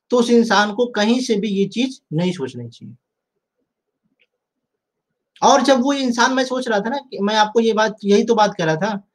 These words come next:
कि इंसान हमेशा अपने आप को जिम्मेदार ठहराता रहता है कि मैं इसके लिए जिम्मेदार हूं, लेकिन actual में वो जिम्मेदार नहीं होता है, क्योंकि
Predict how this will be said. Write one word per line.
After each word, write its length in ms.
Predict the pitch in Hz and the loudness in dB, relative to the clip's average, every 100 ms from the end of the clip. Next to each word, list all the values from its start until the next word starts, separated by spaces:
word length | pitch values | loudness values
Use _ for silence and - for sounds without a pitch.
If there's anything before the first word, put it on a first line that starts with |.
| _ _ _ | _ _ _
कि 120 | 240 | 2
इंसान 460 | 233 214 233 233 262 | 4 4 4 4 2
हमेशा 460 | 190 185 214 - 240 | 0 0 0 0 2
अपने 320 | 233 233 233 | 2 2 4
आप 200 | 220 196 | 4 2
को 100 | 220 | -2
जिम्मेदार 560 | 185 202 202 180 202 233 _ _ _ _ _ _ _ _ _ _ _ _ _ _ _ | 0 0 0 0 -2 -4 _ _ _ _ _ _ _ _ _ _ _ _ _ _ _
ठहराता 420 | - 185 185 - 185 | -4 0 2 2 0
रहता 260 | 156 160 | 0 -2
है 120 | 196 | -4
कि 120 | 202 196 | -2 -4
मैं 160 | 185 | -4
इसके 240 | 170 - 175 | -6 -6 -6
लिए 180 | 175 | -6
जिम्मेदार 520 | 156 151 156 151 139 143 | -6 -4 -4 -2 -4 -4
हूं, 140 | 220 - _ _ _ _ - | -8 -12 _ _ _ _ -2
लेकिन 400 | 202 - 262 247 247 | -2 0 -2 -2 -2
actual 480 | 202 - 233 254 226 | -2 -2 2 4 6
में 280 | 254 262 - _ _ 170 | 4 2 -6 _ _ 0
वो 160 | 208 | 2
जिम्मेदार 480 | 180 185 185 175 175 | 4 4 4 2 2
नहीं 260 | 156 160 151 | 2 2 0
होता 280 | 127 - | -4 -12
है, 140 | 117 - _ _ _ _ _ _ _ _ _ _ _ _ _ _ _ _ _ _ _ _ _ _ _ _ _ _ _ _ - _ _ _ _ _ _ _ _ _ _ _ _ _ _ _ _ _ | -18 -20 _ _ _ _ _ _ _ _ _ _ _ _ _ _ _ _ _ _ _ _ _ _ _ _ _ _ _ _ -20 _ _ _ _ _ _ _ _ _ _ _ _ _ _ _ _ _
क्योंकि 460 | 233 233 294 - | 2 4 0 -2